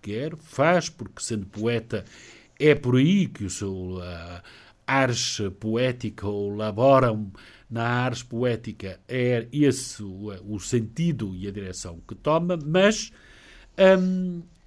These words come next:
a dado passo, eh, Norberto Veiga diz que há uma excessiva vocação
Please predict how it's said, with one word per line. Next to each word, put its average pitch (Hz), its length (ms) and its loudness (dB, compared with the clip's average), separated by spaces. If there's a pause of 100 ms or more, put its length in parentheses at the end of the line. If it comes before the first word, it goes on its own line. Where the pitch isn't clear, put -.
(360)
a 170 100 0
dado 180 260 4
passo, 165 640 2
eh, 165 400 0
Norberto 135 840 -2
Veiga 131 420 -2
diz 147 400 -4 (520)
que 147 160 2
há 151 220 4
uma 151 340 2
excessiva 151 1040 -2
vocação 135 720 -4